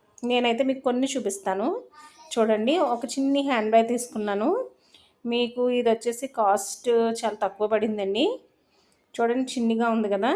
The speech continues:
చాలా బాగుంది, ప్రెటీగా అని చెప్పేసి తీసుకున్నాను. మీకు ఇది వచ్చేసి టూ ఫిఫ్టీ పడిందండి. ఇంకా, ఇంకేంటంటే కొన్నే చూపిస్తాను, అన్నీ చూపించను. నెక్స్ట్ ఇవి మా పిల్లలకి తీసుకున్నారండి. చూసారా,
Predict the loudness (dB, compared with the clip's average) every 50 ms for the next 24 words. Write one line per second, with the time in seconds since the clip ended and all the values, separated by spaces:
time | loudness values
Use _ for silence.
0 | -2 -4 -4 -2 -2 0 0 0 0 0 0 0 0 0 0 0 0 0 0 0
1 | 0 -2 0 2 2 2 2 2 0 0 0 0 -2 -4 -2 -4 -6 -4 -4 -4
2 | -4 -6 -6 -6 -4 -2 -2 -2 -2 -2 -2 -4 -4 -4 -2 -2 -2 -2 -2 -4
3 | -4 -4 -4 -6 -4 -2 -4 -4 -4 -6 -8 -4 -4 -2 0 0 2 2 2 2
4 | 2 2 2 0 2 2 0 -2 -4 -8 _ _ _ _ _ _ _ _ _ _
5 | _ _ _ _ _ -12 -6 -4 -2 0 0 0 2 2 2 4 4 4 2 2
6 | 2 2 2 2 0 0 0 0 0 0 0 0 2 0 0 0 -2 -2 -4 -2
7 | -2 -2 -2 -2 -2 -2 0 2 2 2 2 2 0 -2 -2 -2 -2 -2 0 0
8 | 0 0 -2 -2 -2 -2 -4 -4 -2 -2 -2 -2 -2 -2 -2 -4 -6 -10 _ _
9 | -20 -20 -20 _ _ _ -8 -6 -6 -6 -6 -6 -2 0 0 0 0 -2 -8 -20
10 | -20 -20 -20 -20 -12 -6 -4 -2 0 2 2 4 4 2 2 2 2 0 2 2
11 | 2 2 0 0 -2 -2 -2 -2 -2 0 2 2 2 0 0 -2 0 0 0 0
12 | 0 -2 -4 -8 _ _ _ _ _ _ _ _ -20 -20 -20 _ _ _ -6 -6
13 | -4 -2 -2 0 0 2